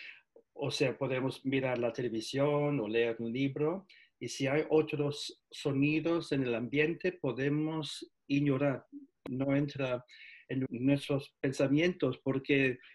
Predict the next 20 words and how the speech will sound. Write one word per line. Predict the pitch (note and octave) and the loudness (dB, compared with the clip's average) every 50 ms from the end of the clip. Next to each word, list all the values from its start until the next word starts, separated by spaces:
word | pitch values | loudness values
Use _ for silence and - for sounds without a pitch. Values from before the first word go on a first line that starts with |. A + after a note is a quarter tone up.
| _ - | _ -4
estamos | C3+ C#3 - - C#3+ D3 C#3+ C3+ C3+ - | -4 0 4 4 4 6 4 4 0 -2
bien | A2 A2 C#3+ D3+ E3 E3 E3+ E3 | -2 4 4 6 6 6 4 2
enfocados | D#3 C#3+ - - A#2 - - C#3+ C#3+ D3 D#3 E3+ F3+ G#3+ G#3+ - - - _ _ _ _ _ _ _ _ _ _ _ - - - - - - | 0 0 0 -2 -4 -2 0 0 2 2 2 2 0 0 -4 -8 -12 -16 _ _ _ _ _ _ _ _ _ _ _ -20 -20 -18 -20 -6 -2
en | C#3 C3+ C3+ C3 B2+ B2+ C3 | 0 2 2 2 2 0 0
otra | - B2 B2 - B2 B2+ - | -2 -4 -2 -2 -4 -4 -2
cosa | - C3+ D3 D3 - - F3+ F#3+ G#3+ - - _ - - - - - - - _ _ _ _ _ _ | 0 0 0 0 0 -2 -2 -2 -2 -4 -8 _ -20 -20 -20 -20 -20 -20 -20 _ _ _ _ _ _
y | - C#3+ C#3 C#3 C3 B2 B2+ - - | 0 4 4 4 4 2 0 -2 -2
el | B2 A#2+ - | -4 -4 -2
cerebro | - C#3 C3+ C3 C#3 D3+ E3 D#3+ D#3 C#3+ C#3 C#3 C#3+ F3 G#3 G#3 G3+ - - - - | 0 0 0 2 4 4 4 4 2 0 0 0 0 0 -2 -6 -8 -12 -16 -10 -4
puede | - C3+ C3+ C3+ C3+ C3+ C#3 - - | 0 0 2 2 2 0 -2 0 0
ignorar | C#3+ C#3+ D3 C#3+ C#3+ C3+ C3 A#2 G#2 F#2+ F#2+ - _ _ _ _ _ _ _ - | 2 2 4 4 2 2 2 -2 -2 -4 -6 -10 _ _ _ _ _ _ _ -18
de, | - G#2+ A2+ A#2+ A#2 A2+ A2 A2 G#2+ A2 G#2+ G#2 - - | -10 -4 -2 0 2 4 4 4 2 0 -2 -4 -6 -8
de | - B2+ B2+ | -4 -4 -4
esa | B2 - - D3+ | -4 -2 -2 -2
inf-, | C#3 C3 - - - - - | -2 -2 -4 -8 -14 -16 -10
información. | - C#3+ C3+ - C3+ A#2+ C3 B2 - - C3+ B2 G#2+ F#2+ F#2+ F#2 F2+ - _ _ _ _ _ _ _ - | -10 -8 -4 -2 -2 0 0 -2 -2 -2 -2 -2 -2 -2 -4 -6 -10 -14 _ _ _ _ _ _ _ -6
Podemos, | B2 A#2+ C3+ C#3 C#3+ D3 C#3+ C#3 - - - - - - - - - _ _ | -2 2 4 4 4 4 4 0 -4 -12 -20 -20 -20 -20 -20 -20 -20 _ _
cuando | - D3 C#3 C#3 C#3+ | 0 2 2 4 4
estamos | C#3 - - D3+ D3 C#3+ - - G2+ | 2 4 4 4 4 4 4 2 -4
bien, | G#2 A#2 B2+ B2 B2+ C#3 E3 G3 G#3+ G3+ | -4 -2 0 0 0 0 0 -2 -4 -4